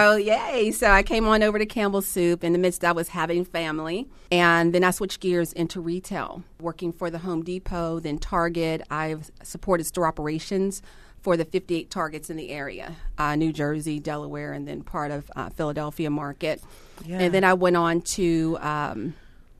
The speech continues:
Speaker 1: C V S, where I became a market leader for them for several years. So, you know, my
Speaker 2: Your mom was proud. Your mother
Speaker 1: She was
Speaker 2: was proud.
Speaker 1: proud.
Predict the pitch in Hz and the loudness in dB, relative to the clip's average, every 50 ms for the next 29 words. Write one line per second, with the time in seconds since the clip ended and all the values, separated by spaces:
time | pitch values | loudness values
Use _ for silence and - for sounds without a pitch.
0 | - - - - - - - - - - - - - - - - 202 185 185 170 | -16 -16 -16 -16 -18 -20 -20 -20 -20 -20 -20 -20 -18 -10 -6 -4 -2 0 2 2
1 | 143 135 160 214 - - - - - 170 160 156 147 160 160 - 180 160 147 151 | 0 0 -2 -2 -4 -6 -8 -6 -4 -4 -2 -2 -2 -4 -6 -6 -4 -2 -2 -2
2 | 151 156 156 185 - - 156 147 151 151 - - 151 151 151 147 147 143 - - | -2 -4 -6 -8 -8 -8 -6 -6 -8 -8 -10 -10 -10 -8 -6 -4 -4 -6 -6 -8
3 | 151 139 - - 147 139 143 143 147 147 151 160 165 151 113 117 117 165 - - | -10 -8 -8 -8 -8 -8 -8 -8 -10 -8 -8 -6 -6 -6 -8 -8 -10 -12 -14 -16
4 | - - - - - - - - - - - - 196 165 156 151 151 147 147 135 | -18 -20 -20 -20 -20 -20 -20 -20 -20 -14 -8 -4 -2 0 0 0 -2 -2 -4 -2
5 | 151 170 170 151 147 147 156 156 156 - 202 185 175 180 190 185 175 190 190 - | 0 0 0 0 0 0 2 4 4 6 6 8 8 8 8 6 4 0 0 2
6 | - 226 233 339 349 214 160 - - 143 180 208 220 247 269 262 269 262 - 254 | 6 6 6 6 6 2 -2 -2 -2 2 6 8 10 10 10 10 8 6 4 0
7 | - - 285 277 311 233 220 214 208 202 196 190 | 0 4 8 8 10 10 10 10 12 12 10 10